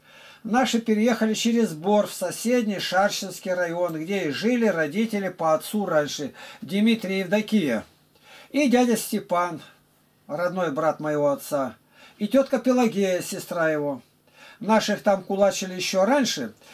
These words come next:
и они бросили дом и захватили единственного брата моего, Моню, Самуила. Бежали в город на производство, начинали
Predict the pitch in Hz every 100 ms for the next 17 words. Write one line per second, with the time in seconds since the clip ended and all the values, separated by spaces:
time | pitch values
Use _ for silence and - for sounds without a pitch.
0 | - - 214 247 247 208 214 - 185 170
1 | 151 247 269 208 185 180 185 240 262 220
2 | 208 220 - 196 196 202 196 190 185 180
3 | 180 175 226 269 269 240 - _ _ -
4 | - 220 226 196 175 165 151 - - -
5 | - 202 214 240 202 151 143 240 269 254
6 | 220 190 208 214 160 139 147 139 - 135
7 | 147 - 190 254 269 247